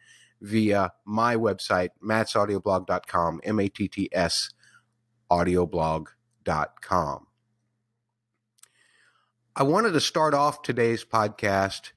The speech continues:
uh, actually with some feedback that we had actually recorded, uh, for our episode six review, but I read it really poorly, and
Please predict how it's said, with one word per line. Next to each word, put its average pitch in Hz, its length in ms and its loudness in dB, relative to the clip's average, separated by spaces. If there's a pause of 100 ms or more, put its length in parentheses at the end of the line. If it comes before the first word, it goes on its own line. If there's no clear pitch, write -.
(380)
uh, 95 200 -2
actually 135 360 0
with 113 140 0
some 98 140 -4
feedback 101 680 -2 (320)
that 139 160 2
we 147 140 4
had 135 120 2
actually 156 400 0
recorded, 123 800 0 (100)
uh, 101 140 2
for 104 320 2
our 101 320 2
episode 120 500 0
six - 340 -2
review, 139 520 0 (500)
but 143 120 -2
I 151 80 2
read 175 180 2
it 151 140 0
really 131 340 2
poorly, 127 680 0 (480)
and 117 400 2